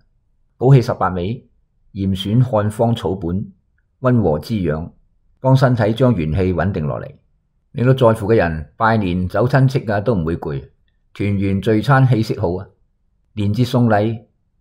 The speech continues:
送到心裏邊先至係真體面。今年就選補氣十八味啦，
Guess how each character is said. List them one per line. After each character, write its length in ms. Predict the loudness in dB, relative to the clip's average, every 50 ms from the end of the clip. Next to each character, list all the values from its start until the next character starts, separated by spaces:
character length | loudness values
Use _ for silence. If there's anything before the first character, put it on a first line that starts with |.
| _ _
送 180 | -4 -2 0
到 100 | 0 2
心 200 | 2 2 2 4
裏 60 | 4 4 4
邊 160 | 2 2 2
先 160 | 2 0 0
至 80 | 0 0
係 100 | -2 -2
真 220 | -2 -2 -2 -2
體 200 | -2 -2 -2 -2 -4
面。 220 | -4 -4 -6 -8 -10 _ _ _ _ _ _ _ _ _ _ _ _ _ _ -2
今 140 | 0 2 4
年 140 | 4 4
就 160 | 4 2 2 0
選 300 | -2 -2 -2 0 0 0
補 180 | 2 2 2
氣 100 | 2 2
十 100 | 0 -2 -2
八 120 | -2 -2
味 200 | -2 -2 -4 -4
啦， 140 | -4 -6 -10